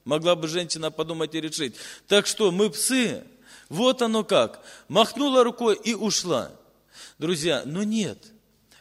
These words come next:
Она мудро обращается к учителю и просит его.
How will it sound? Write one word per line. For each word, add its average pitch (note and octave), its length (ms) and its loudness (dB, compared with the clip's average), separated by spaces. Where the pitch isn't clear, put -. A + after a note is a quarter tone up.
Она D#3 240 0
мудро G3+ 440 -2
обращается E3 800 -4
к - 180 -20
учителю C#3 580 -6
и C3+ 140 -8
просит A#2+ 560 -10
его. F2+ 320 -12